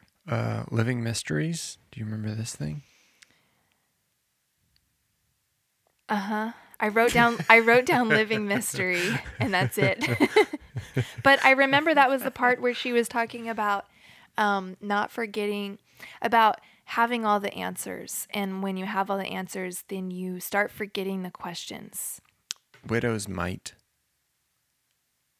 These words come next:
Speaker 1: and Bach were the references that she had. So the Widow's Mite, you remember this story?
Speaker 2: Um,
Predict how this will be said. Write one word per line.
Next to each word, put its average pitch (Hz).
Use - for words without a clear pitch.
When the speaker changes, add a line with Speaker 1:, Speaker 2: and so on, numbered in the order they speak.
Speaker 1:
and 90
Bach 58
were 82
the 80
references -
that -
she -
had. 110
So -
the 92
Widow's 98
Mite, 90
you 101
remember 87
this 95
story? 107
Speaker 2:
Um, 196